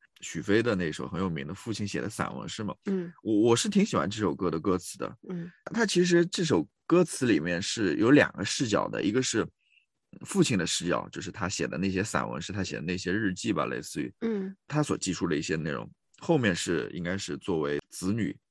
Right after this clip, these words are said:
Speaker 1: 他们的一个回忆。
Speaker 2: 嗯。
Speaker 1: 你很少能看到在一个歌词当中，嗯，一个父亲他，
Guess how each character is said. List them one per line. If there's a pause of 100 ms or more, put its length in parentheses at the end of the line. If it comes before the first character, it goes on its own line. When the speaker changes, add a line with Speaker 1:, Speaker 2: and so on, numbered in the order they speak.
(440)
Speaker 1:
他
们
的
一
个
回
忆。 (120)
Speaker 2:
嗯。 (480)
Speaker 1:
你
很
少
能
看
到 (840)
在
一
个
歌
词
当
中， (260)
嗯，
一
个
父
亲
他，